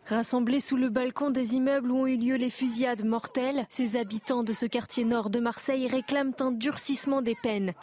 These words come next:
face à la multiplication de ces règlements de compte liés à la drogue.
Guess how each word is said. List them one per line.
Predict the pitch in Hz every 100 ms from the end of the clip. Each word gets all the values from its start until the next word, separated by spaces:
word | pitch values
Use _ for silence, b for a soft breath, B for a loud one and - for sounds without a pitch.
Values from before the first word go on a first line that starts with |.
| -
face | 226 233
à | 220
la | 208
multiplication | 202 214 196 - 190 214 220 196 247
de | 240
ces | 214 -
règlements | 196 233 226 214 190
de |
compte | - 226 226 - - -
liés | 226 226
à | 208
la | 196
drogue. | 202 196 196 180